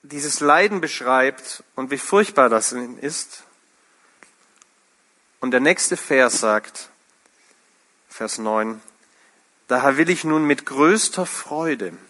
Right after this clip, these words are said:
und mehr als ander-, alles andere meine Schwachheiten rühmen, weil dann die Kraft von Christus in mir wohnt.“ Ich kann es von ganzem Herzen akzeptieren, jetzt mit Schwachheiten leben und Misshandlungen, Nöte, Verfolgung und Bedrängnisse ertragen müssen.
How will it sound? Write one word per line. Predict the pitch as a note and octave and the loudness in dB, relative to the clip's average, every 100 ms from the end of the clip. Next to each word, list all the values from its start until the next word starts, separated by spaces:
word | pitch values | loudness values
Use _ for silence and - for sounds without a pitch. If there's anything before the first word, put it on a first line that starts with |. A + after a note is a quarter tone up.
| _ _ _ _ _ _ _ _ _ - | _ _ _ _ _ _ _ _ _ -20
und | - | -8
mehr | B2+ C#3+ D#3+ | 2 4 4
als | C#3+ - | 2 0
ander-, | - C#3+ D#3+ D#3 D3 | -2 -2 2 2 2
alles | C#3 D3 - | 2 2 0
andere | C3 D#3+ D3+ | -2 -2 -2
meine | C#3+ C3 B2+ | 0 0 -2
Schwachheiten | - C#3 - C3 B2 A#2+ | -2 -2 0 -4 -2 -6
rühmen, | - C#3+ F3 D3 | -4 -2 -2 2
weil | C3+ B2+ | 4 6
dann | C#3+ F3+ | 4 2
die | D#3+ | -2
Kraft | - C#3+ E3 - | 0 -2 -2 -4
von | D#3+ | -6
Christus | - F#3 - C3 - | -4 -6 -4 -6 -6
in | A#2 | -6
mir | A2 G2 | -6 -6
wohnt.“ | G#2 G#2 G2 - _ _ _ _ _ _ _ _ _ _ | -8 -8 -12 -20 _ _ _ _ _ _ _ _ _ _
Ich | - - | -12 -4
kann | E3 | -2
es | E3 | 0
von | E3+ D#3 | -2 2
ganzem | F#3+ B3+ - G#3+ | 2 4 2 2
Herzen | D#3+ G#3+ A#3 - G3+ | 0 0 0 0 0
akzeptieren, | D#3+ - - D#3+ - - A3 A#3 F3+ D#3+ B2+ A#2+ | -2 -2 -2 -6 -8 -6 0 2 2 -2 -4 0
jetzt | E3+ F#3 - | 0 0 -2
mit | D#3+ | -6
Schwachheiten | - F3 G#3 F3+ D#3+ D3+ | -2 2 2 2 0 0
leben | D3 D3+ C#3+ | 0 0 -2
und | C3+ | -6
Misshandlungen, | C3+ - G3 F3 D3 D3+ | -6 -2 -2 -2 -4 0
Nöte, | F#3 F3+ | 0 0
Verfolgung | D3+ - F3+ F3 | -4 0 0 0
und | D3+ | -4
Bedrängnisse | D3 - D#3 E3+ C#3 C3 | -4 -2 -2 -2 -4 -4
ertragen | A#2+ A#2 G#2+ G#2+ A2+ | -6 -4 -6 -6 -12
müssen. | G#2+ - | -16 -18